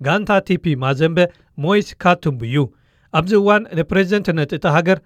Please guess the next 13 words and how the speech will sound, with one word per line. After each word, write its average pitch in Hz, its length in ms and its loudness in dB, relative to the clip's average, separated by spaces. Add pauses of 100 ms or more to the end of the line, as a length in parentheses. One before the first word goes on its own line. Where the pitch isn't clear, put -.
(140)
ኣብ 170 120 2
ምውድዳር 127 580 -2
ይርከብ። 131 380 0 (420)
እቲ 143 160 -4
ሓይሊ 175 260 2 (240)
ክሳብ 175 320 0
ክንደይ 196 300 0 (140)
ንላዕሊ 180 400 0
ከም 135 180 -4
ዘብጽሓ 131 380 -4
ከዓ 175 240 2 (400)
ዘመስከረ 147 500 -2
እዩ። 147 140 0